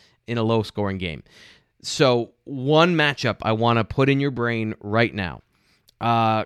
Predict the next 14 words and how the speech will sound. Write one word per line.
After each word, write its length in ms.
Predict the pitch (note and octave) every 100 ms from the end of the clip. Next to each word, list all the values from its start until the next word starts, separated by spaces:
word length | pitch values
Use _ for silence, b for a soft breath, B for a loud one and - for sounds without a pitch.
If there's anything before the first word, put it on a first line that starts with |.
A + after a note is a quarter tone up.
| -
Chris 260 | - G#3+ -
Lindstrom, 420 | F3+ G#3 A#3 A#3
I 40 | D3+
think 180 | F3+ F#3+
is 80 |
his 120 | F3+ F3
name, 160 | F#3+
the 80 | F3
center 380 | - D3+ D#3+ E3+ _
for 220 | - C3+
Iowa. 400 | C3+ D3 E3+ F3+ _ _ _ _ _ _ _
Uh, 360 | - G#2+ A2 G#2+ -
All-American 560 | C#3+ D#3 D3 C#3+ C#3+
center 380 | B2+ A#2+ G2 E2+